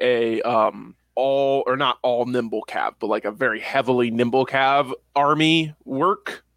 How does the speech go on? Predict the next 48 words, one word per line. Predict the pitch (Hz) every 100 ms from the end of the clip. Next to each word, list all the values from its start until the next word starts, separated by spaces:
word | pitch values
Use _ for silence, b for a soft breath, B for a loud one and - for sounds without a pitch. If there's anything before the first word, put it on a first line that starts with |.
| _ _ _ -
And | 92 123
I | 117
looked | 127 127
at | 131
Kingdom's | 131 127 113
Men | 127 131
for | 127 131 127
it, | 123
and | 120
I | 117
don't | 113 -
think | 117 -
mounted, | 113 120 117 -
I |
think | 117 117
they're | 113
a |
better | 113 117
nimble | 113 113 -
cav | 110 110
in |
the | 120
game | 120 120
than | 117
mounted | 117 120 117
sergeants. | 139 117 123 - - -
Uh, | 101 110 -
I |
think | 120 110
they're | 113 104 104 _ _
fine | - 196 180 180 175 175 -
at | 143 -
the | 143 135
troop | - 151 143 -
level. | 139 131 135 131
I | 127
prefer | 127 123 131 123 117
the | 117 113
ladder | 113 120 127
entry | 123 113 127 123
and | 117
mounted | 110 113 107
scouts, | - 131 143 - - - -
though. | 165 165 165 151 _ -
I, | 175
I | 165
think | 190 -
they, | 165 147